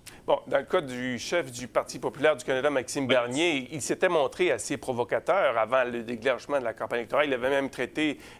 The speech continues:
Speaker 1: Greta Thunberg d'être, euh, mentalement instable, ce sont ses mots.
Speaker 2: Mhm.
Speaker 1: Euh, il semble avoir, euh, comment dirais-je, adopté un ton moins hostile ou moins provocateur durant la campagne électorale ?
Speaker 2: Évidemment, je pense qu'on, euh, comme dans toute bonne campagne, on veut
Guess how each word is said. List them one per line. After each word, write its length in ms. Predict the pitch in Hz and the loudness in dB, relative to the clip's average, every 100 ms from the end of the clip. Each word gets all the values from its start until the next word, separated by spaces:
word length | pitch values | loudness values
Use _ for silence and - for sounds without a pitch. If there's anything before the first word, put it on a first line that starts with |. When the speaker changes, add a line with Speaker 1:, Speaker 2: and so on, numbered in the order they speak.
| - | -10
Speaker 1:
Greta 320 | 117 131 151 | -2 0 0
Thunberg 480 | - 127 120 143 117 | 0 -2 2 0 0
d'être, 340 | 120 120 - | -2 -2 -2
euh, 140 | 120 120 | 0 0
mentalement 600 | 127 131 160 131 131 131 | 0 2 2 2 0 0
instable, 560 | 123 - - 190 180 | 0 -2 0 0 0
ce 80 | 123 | -6
sont 180 | 120 127 | -8 -6
ses 140 | 131 | -2
mots. 220 | 117 - | 0 0
Speaker 2:
Mhm. 40 | 95 - - - | -2 -12 -18 0
Speaker 1:
Euh, 200 | 143 143 - 165 | 2 2 -4 -8
il 140 | 160 | -4
semble 280 | - 208 156 | 2 4 6
avoir, 220 | 147 147 123 135 | 4 2 -2 0
euh, 400 | 143 123 117 117 | 2 2 0 -4
comment 180 | 123 131 | -2 0
dirais-je, 340 | 123 147 135 - | 2 2 2 -2
adopté 380 | 135 139 180 | -2 -2 0
un 220 | 170 139 113 - | 0 0 -4 -4
ton 300 | 147 147 135 | -2 0 0
moins 480 | 131 139 143 143 143 | 0 2 2 2 0
hostile 680 | 160 147 - - 285 277 175 | -2 -4 -8 -8 -6 -4 -4
ou 240 | 135 131 | -4 -4
moins 200 | 131 147 | 0 0
provocateur 680 | 127 - 143 135 139 170 202 | -2 -4 -2 0 -2 0 -2
durant 140 | 175 165 | 0 -2
la 100 | 165 | -2
campagne 260 | 156 165 | -2 -2
électorale ? 420 | 160 135 156 196 185 - - _ _ _ _ | -2 -4 -4 -4 -8 -20 -20 _ _ _ _
Speaker 2:
Évidemment, 360 | 120 123 135 156 | -2 0 0 0
je 80 | 156 | -2
pense 180 | 156 | -4
qu'on, 180 | - 131 - | 0 -2 0
euh, 140 | 123 113 | -2 0
comme 260 | 139 139 | -2 -2
dans 180 | 127 117 | -2 -4
toute 160 | 127 117 | -6 -2
bonne 180 | 127 120 | -2 -2
campagne, 460 | 117 110 135 139 | -6 -4 -4 -2
on 140 | 113 107 | -2 -2
veut 260 | 117 123 | -2 -2